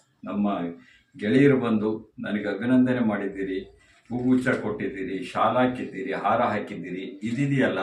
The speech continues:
ಈ ಪ್ರಶಸ್ತಿ ಇದೆಯಲ್ಲ, ಇದು ಸ್ನೇಹದ ಪ್ರಶಸ್ತಿ.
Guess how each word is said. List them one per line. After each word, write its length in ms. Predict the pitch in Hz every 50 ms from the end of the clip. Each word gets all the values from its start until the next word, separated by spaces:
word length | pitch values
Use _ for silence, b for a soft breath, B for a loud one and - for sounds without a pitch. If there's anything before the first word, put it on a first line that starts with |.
| 101 107 - B B B B B B B _ -
ಈ 300 | 110 131 160 175 - -
ಪ್ರಶಸ್ತಿ 560 | - - 131 127 127 131 127 - - - 110
ಇದೆಯಲ್ಲ, 560 | 107 101 98 95 90 90 - - - - -
ಇದು 220 | - 113 107 135 143
ಸ್ನೇಹದ 480 | 139 - 120 117 127 127 131 127 127
ಪ್ರಶಸ್ತಿ. 720 | 117 - - 90 87 - - 85 85 - _ - - -